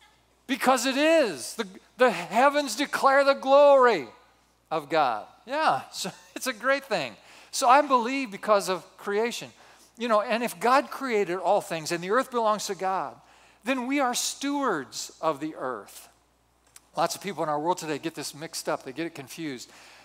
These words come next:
They actually see the earth as the thing to worship, the thing to idolize. And so people who have a distorted worldview will actually see the creation as the,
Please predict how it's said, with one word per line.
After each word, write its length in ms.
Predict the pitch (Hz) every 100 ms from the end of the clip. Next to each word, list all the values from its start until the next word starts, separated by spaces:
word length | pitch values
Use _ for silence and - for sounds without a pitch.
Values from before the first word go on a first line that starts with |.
| _
They 160 | 151 180
actually 360 | 175 214 220
see 180 | 185 202
the 160 | 160 165
earth 320 | 180 196 147
as 140 | 165 135
the 80 |
thing 320 | 143 - 160 156 151 156 _
to 120 | 165
worship, 400 | 143 160 - 113 - _ _ _ _ _ _ _ _ _ _ _ _ _ _ _ _ _ _ _ _ _ _ _ _
the 80 | 156
thing 200 | 180 165
to 140 | 170
idolize. 800 | 160 165 170 151 120 107 95 - - _ _ _ _ _ _ _ _ _
And 80 | 160
so 160 | -
people 340 | 160 180 190 202
who 80 | 180
have 140 | 170
a 40 |
distorted 540 | 139 139 - 170 170 156
worldview 600 | 160 185 226 165 143 147
will 120 | 147
actually 340 | 165 - 165
see 260 | 143 - 185
the 100 | 156
creation 1080 | - - 147 160 165 - 202 226 156 151 185 _ _ _ _
as 200 | 160 160
the, 120 | 165